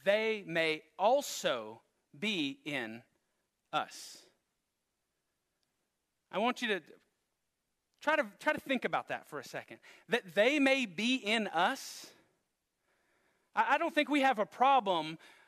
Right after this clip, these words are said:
understanding, okay, the Holy Spirit's been given to me. He lives inside me. He's in me. I got that. He's in me.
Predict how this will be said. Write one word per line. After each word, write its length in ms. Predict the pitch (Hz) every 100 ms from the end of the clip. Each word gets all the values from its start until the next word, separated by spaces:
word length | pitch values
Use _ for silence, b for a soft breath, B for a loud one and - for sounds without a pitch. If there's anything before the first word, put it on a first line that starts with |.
| B - -
understanding, 600 | 240 233 208 254 247 226
okay, 200 | 233 247
the 100 | 208
Holy 220 | 196 277
Spirit's 360 | 254 - 262 -
been 200 | 240 208
given 300 | 214 233 233
to 120 | 233
me. 260 | 220 220 208
He 180 | 185 175
lives 420 | 202 240 240 220
inside 460 | 226 226 202 202
me. 300 | 202 208 196 B B B
He's 300 | 202 208 196
in 280 | 214 240 220
me. 220 | 180 156
I 140 | 165 202
got 260 | 214 202
that. 160 | 147 127
He's 300 | 240 233 202
in 200 | 214 175
me. 360 | 190 139 110